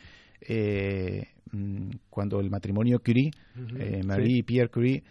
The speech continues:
Speaker 1: eh, mm, lo, lo descubrieron, eh, lo aislaron porque fue el primer elemento que ellos lograron aislar. Eh,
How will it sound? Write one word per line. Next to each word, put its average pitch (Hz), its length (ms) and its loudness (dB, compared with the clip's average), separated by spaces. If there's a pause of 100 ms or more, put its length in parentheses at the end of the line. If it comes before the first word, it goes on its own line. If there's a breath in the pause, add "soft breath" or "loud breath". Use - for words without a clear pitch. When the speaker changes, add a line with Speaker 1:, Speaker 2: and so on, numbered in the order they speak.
(120)
Speaker 1:
eh, 101 720 4 (140)
mm, 101 580 -2 (200)
lo, 92 640 0
lo 95 160 -4
descubrieron, 170 680 0 (540 soft breath)
eh, 101 220 -2
lo 95 80 -2
aislaron 117 400 0
porque 101 160 -2
fue 95 180 -8
el - 40 -8
primer 101 240 -2
elemento 104 340 -2
que 101 80 -2
ellos 98 340 -4
lograron 101 420 -2
aislar. 127 380 0 (500 soft breath)
Eh, 104 600 0